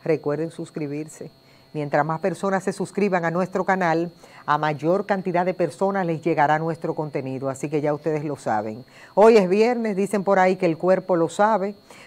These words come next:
Para todos nosotros como equipo es un placer inmenso tener el chance y la oportunidad de entrar a sus hogares a esta hora de la noche. Y miren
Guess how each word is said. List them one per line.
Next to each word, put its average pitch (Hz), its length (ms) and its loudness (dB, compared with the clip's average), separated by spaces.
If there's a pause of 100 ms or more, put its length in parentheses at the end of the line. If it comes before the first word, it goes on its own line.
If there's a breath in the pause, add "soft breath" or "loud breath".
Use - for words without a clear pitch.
(120 loud breath)
Para 180 380 8
todos 196 280 4
nosotros 180 520 0
como 170 240 0
equipo 202 420 -4
es 160 60 -4
un 196 120 -4
placer 190 760 2
inmenso 208 960 0 (340 loud breath)
tener 185 300 4
el 190 120 4
chance 185 380 2
y 175 40 2
la 180 100 4
oportunidad 170 560 0
de 170 60 2
entrar 165 280 0
a 170 80 0
sus 160 180 -8
hogares 156 320 0
a 160 60 2
esta 151 260 0
hora 156 380 2
de 160 300 0
la 147 120 2
noche. 285 520 -4 (560 loud breath)
Y 208 480 2
miren 262 340 0